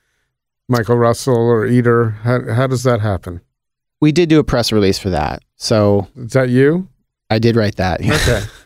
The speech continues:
Speaker 1: I just, I'm
Speaker 2: Yeah,
Speaker 1: just
Speaker 2: those
Speaker 1: curious about how all these
Speaker 2: tapping
Speaker 1: things
Speaker 2: into
Speaker 1: work.
Speaker 2: those communication skills.
Speaker 1: Exactly.
Speaker 2: Um,
Speaker 1: Are you a good press release writer?
Speaker 2: Um, I thought it was pretty good.
Speaker 1: Good.
Speaker 2: Yeah.
Speaker 1: Yeah, well, it got the, it
Speaker 2: It had been
Speaker 1: got,
Speaker 2: a while since
Speaker 1: it
Speaker 2: I written one.
Speaker 1: accomplished the objective, right? You got,
Speaker 2: Yeah.
Speaker 1: you got in the Oregonian.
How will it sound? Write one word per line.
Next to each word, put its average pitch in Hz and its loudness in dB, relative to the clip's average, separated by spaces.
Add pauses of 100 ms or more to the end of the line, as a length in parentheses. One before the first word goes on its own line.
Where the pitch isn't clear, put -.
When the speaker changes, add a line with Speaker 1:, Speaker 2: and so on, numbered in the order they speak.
(260)
Speaker 1:
I 160 0
just, 202 -4
I'm 180 2
Speaker 2:
Yeah, 139 2
Speaker 1:
just 131 0
Speaker 2:
those 202 4
Speaker 1:
curious 175 0
about 151 0
how 131 2
all 131 2
these 127 2
Speaker 2:
tapping 131 0
Speaker 1:
things 131 4
Speaker 2:
into 135 2
Speaker 1:
work. 120 0
Speaker 2:
those 117 2
communication 123 0
skills. 110 0
Speaker 1:
Exactly. 135 -2 (460)
Speaker 2:
Um, 117 2
Speaker 1:
Are 127 2
you 135 0
a 127 0
good 127 -2
press 139 -4
release 151 0
writer? 156 -2 (760)
Speaker 2:
Um, 180 2
I 170 -2
thought 311 -2
it 330 2
was - 0
pretty 117 0
good. 135 0 (100)
Speaker 1:
Good. 254 0
Speaker 2:
Yeah. 175 0 (160)
Speaker 1:
Yeah, 151 0
well, 151 2
it 131 -2
got 156 -2
the, 143 -6
it - -16
Speaker 2:
It 135 4
had 131 0
been - 2
Speaker 1:
got, 165 2
Speaker 2:
a 151 2
while 110 2
since 120 0
Speaker 1:
it 113 2
Speaker 2:
I - 2
written 110 2
one. 160 0
Speaker 1:
accomplished 127 -2
the 156 2
objective, 135 -2
right? 127 -2
You 147 -6
got, 135 2
Speaker 2:
Yeah. 147 0
Speaker 1:
you 143 -4
got 139 -2
in 139 -2
the 139 0
Oregonian. 143 -4